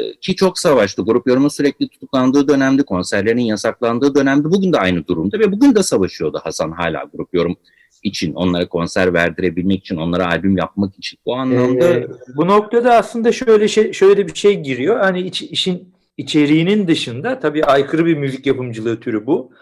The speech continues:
Speaker 2: Elbette bütçesi de önemli, e, devamlılığı sağlayabilmek için. E, dinleyene nasıldı o zaman, e, popüler müzik piyasasında iki yüz,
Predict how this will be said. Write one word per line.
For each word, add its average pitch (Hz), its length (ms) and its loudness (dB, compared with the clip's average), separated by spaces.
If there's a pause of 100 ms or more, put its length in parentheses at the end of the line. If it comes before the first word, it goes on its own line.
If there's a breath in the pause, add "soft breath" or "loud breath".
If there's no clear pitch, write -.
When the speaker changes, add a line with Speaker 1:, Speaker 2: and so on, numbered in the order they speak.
(120)
Speaker 2:
Elbette 170 440 0
bütçesi 214 400 -2
de 233 60 4
önemli, 135 640 0
e, 131 100 -6
devamlılığı 139 600 4
sağlayabilmek 120 680 0
için. - 340 -8 (380 soft breath)
E, 127 320 0
dinleyene 170 440 0
nasıldı 190 380 -2
o 156 120 2
zaman, 131 440 -2 (280)
e, 135 180 -2
popüler 156 420 0
müzik 147 360 -6
piyasasında 143 560 -2
iki - 260 -10
yüz, 151 380 -4